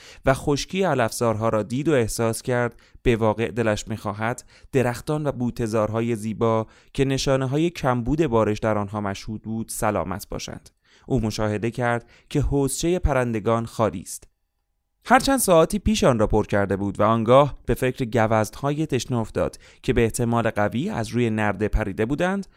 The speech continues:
تا آن مقدار آب جزئی را بنوشند. بنابراین همچنان که راجع به وخامت اوضاع می‌اندیشید، توقف کرد.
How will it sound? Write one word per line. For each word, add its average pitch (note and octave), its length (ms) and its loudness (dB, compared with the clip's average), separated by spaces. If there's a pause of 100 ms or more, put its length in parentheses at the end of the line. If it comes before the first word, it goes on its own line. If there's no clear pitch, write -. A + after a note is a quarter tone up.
(160)
تا D3+ 100 0
آن G3 260 0
مقدار E3 320 -2
آب C#3 220 2
جزئی A#2 340 -4
را A2 140 2
بنوشند. - 600 -6 (360)
بنابراین B2 600 4
همچنان B2 500 -2
که C3+ 120 -2
راجع A#2 360 0
به B2 140 0
وخامت A#2+ 640 -2
اوضاع A2+ 440 2
می‌اندیشید، G#2+ 800 -4
توقف G2 500 -2
کرد. - 340 -12